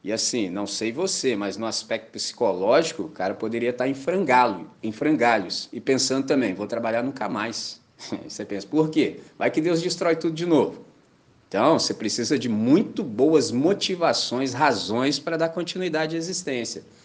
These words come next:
Então, Deus falou pro Noé, "Enquanto a terra existir, vai haver noite, dia, calor, frio, sementeira, cega, verão, inverno."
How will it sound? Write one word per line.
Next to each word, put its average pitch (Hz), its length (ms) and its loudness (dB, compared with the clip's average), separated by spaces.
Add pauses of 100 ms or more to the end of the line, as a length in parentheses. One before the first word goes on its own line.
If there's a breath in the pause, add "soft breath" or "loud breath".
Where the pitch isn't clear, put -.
(440 soft breath)
Então, 120 260 0
Deus 131 280 0
falou 143 240 0
pro 147 180 -2
Noé, 135 380 4 (220)
"Enquanto 160 680 4
a 165 40 6
terra 143 400 0
existir, 165 880 0 (320)
vai 127 220 2
haver 107 520 -2 (440)
noite, 156 680 6
dia, 139 560 0 (140)
calor, 131 680 2
frio, 143 680 2
sementeira, 135 960 0
cega, 131 600 2 (220)
verão, 135 600 4
inverno." 127 520 2